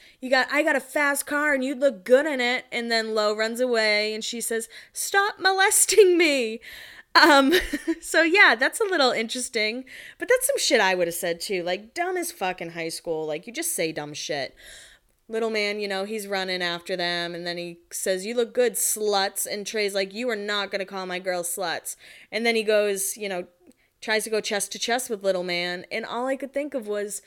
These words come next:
you know, if, if Trey heard Steven slut shaming Kristen, he would've went chest to chest and said, "Man, that is not cool, Steven. We do not slut shame in this house."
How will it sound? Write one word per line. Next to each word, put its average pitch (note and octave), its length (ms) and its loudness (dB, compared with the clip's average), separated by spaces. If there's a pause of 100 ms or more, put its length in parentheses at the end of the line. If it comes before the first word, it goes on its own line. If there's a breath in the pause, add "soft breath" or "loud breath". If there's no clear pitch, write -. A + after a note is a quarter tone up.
(300 loud breath)
you A#3 80 -12
know, B3 300 -4
if, - 360 -8
if - 140 -14
Trey B3 340 -2
heard B3+ 300 -2
Steven C4 340 -6
slut A3+ 340 -4
shaming A#3+ 600 -6 (340 soft breath)
Kristen, B3 420 -6
he A#3 120 -6
would've A#3 180 -4
went A3 220 -6
chest A#3 260 -8
to B3 60 -14
chest A#3 240 -6
and G#3 200 -6
said, - 0 -
"Man, A#3 480 -4 (300 loud breath)
that A#3 220 4
is G3 180 0
not G#3+ 360 -4
cool, G#3+ 300 0
Steven. F#3+ 520 -4
We G#3+ 100 -8
do G3+ 140 -6
not G3+ 320 -6
slut - 280 -4
shame G#3 340 -6
in G3 160 -8
this A3 220 0
house." E3+ 540 -4